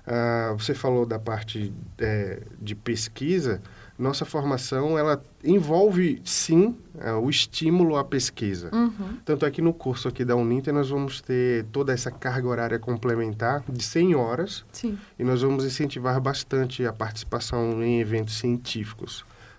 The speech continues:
Speaker 1: dos alunos. Isso vai ser muito bom. E em breve, já tô até adiantando, sim, eu já
Speaker 2: <laughs>
Speaker 1: penso num evento de biomedicina da Uninter, com excelentes biomédicos,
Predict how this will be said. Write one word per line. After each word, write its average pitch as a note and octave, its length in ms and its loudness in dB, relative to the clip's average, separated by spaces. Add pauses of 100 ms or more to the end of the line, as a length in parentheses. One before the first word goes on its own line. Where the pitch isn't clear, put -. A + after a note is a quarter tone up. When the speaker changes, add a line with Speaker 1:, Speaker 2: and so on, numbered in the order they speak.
Speaker 1:
dos A#2 220 -2
alunos. F#2+ 580 -4 (340)
Isso - 140 -8
vai E3 100 2
ser D#3+ 120 0
muito D3+ 260 0
bom. A2 180 2
E D#3+ 160 6
em D3 60 6
breve, A#2 500 0
já A#2+ 160 0
tô A#2+ 120 -2
até C3 200 0
adiantando, B2 460 0
sim, D#3+ 240 0
eu C3+ 120 8
já C#3 180 4
Speaker 2:
<laughs> - 0 -
Speaker 1:
penso C#3+ 480 2
num C3+ 180 4
evento B2+ 480 2
de A#2+ 100 -2
biomedicina B2 720 2
da A#2+ 120 2
Uninter, G#2+ 540 0 (460)
com B2 460 4
excelentes C3 420 2
biomédicos, B2 920 2